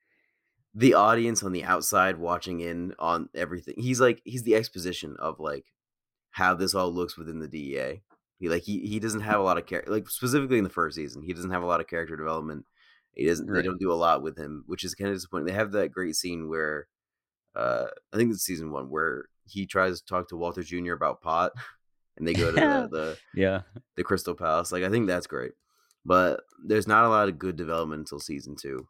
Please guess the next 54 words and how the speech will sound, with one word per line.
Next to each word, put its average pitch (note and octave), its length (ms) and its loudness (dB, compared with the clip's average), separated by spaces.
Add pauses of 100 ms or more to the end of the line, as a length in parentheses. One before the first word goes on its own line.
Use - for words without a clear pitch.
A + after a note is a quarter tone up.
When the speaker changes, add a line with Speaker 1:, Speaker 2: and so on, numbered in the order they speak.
Speaker 1:
for D2 140 -6
Hank, D2 360 -8
which F2+ 160 -14
kinda F2+ 180 -2
sucks. F2 340 -2 (300)
Speaker 2:
I G#2 120 4
think A2+ 180 6
Speaker 1:
There's - 0 -
Speaker 2:
that's A2+ 160 2
fine. E2 280 -2
I F#2+ 120 -2
think B2+ 480 -4
it - 320 -6
was F#2+ 140 2
a G2+ 80 2
truncated A#2+ 520 0
season, G2 640 -4
and F2 120 -4
it's, E2 460 -10
as F2+ 180 -4
you F2+ 80 -4
said, F2+ 180 -2
a - 20 -4
lot F2 160 0
of E2+ 60 -8
the E2+ 100 -2
setup. E2+ 400 -4
So F2 120 -6
we're F2+ 120 -4
getting F2+ 220 -4
to F2 100 -8
know E2 340 -6 (380)
Walt A#2 320 8
Speaker 1:
Yeah, A2 60 8
yeah. D2+ 300 0
Speaker 2:
specifically F2+ 440 -4
and E2+ 80 -6
getting F2+ 200 -4
into E2+ 140 -8
the F2 60 -8
drug F2+ 240 -2
trade. F#2+ 220 -4
I F#2+ 80 0
think C3+ 200 -2
it's F2+ 80 -6
fine G2+ 240 -2
that E2+ 260 -6 (540)
Hank F2+ 300 -4
was F2 180 -2
sort F2+ 160 -2
of E2+ 100 -4
that, E2 340 -2 (580)
um, - 320 -20 (220)
that - 240 -2